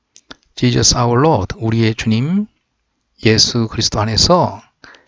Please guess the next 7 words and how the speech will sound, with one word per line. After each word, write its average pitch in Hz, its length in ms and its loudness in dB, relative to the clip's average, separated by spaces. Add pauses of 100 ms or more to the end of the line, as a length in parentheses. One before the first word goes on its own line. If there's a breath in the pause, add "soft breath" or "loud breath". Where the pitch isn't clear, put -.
(460 loud breath)
영생입니다. 131 880 -2 (1900)
다시 - 200 -8
한번 95 180 -6
볼까요? 147 380 -2 (520 loud breath)
But 110 220 0
the 113 300 0 (160)
gift - 480 0